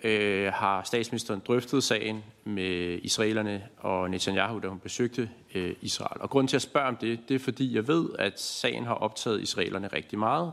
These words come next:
Jeg har selv fået henvendelser fra den, øh, israelske ambassade,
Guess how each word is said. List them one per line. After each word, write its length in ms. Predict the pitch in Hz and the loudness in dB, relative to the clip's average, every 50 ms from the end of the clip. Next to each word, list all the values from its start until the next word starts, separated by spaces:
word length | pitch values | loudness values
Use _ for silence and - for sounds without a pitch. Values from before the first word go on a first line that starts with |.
| - - | -4 -4
Jeg 60 | 117 | -2
har 40 | 104 | -2
selv 400 | - - - - 165 - - - | 0 2 2 2 2 2 0 -4
fået 180 | - - 117 | -2 0 0
henvendelser 440 | 107 110 110 117 113 107 98 - - | 2 2 2 2 2 0 -2 -4 -6
fra 340 | 98 - - 98 95 92 90 90 - | -6 -2 0 0 2 0 0 -2 -4
den, 260 | 98 92 92 90 90 | -4 -4 -2 -2 -2
øh, 140 | 90 87 90 - | -4 -4 -4 -4
israelske 520 | - 95 - - 107 104 107 113 - - | -2 -2 0 2 2 2 0 0 -2 -2
ambassade, 540 | 95 92 92 90 - - 107 101 104 - 156 | 0 0 0 -2 -2 0 2 2 2 2 2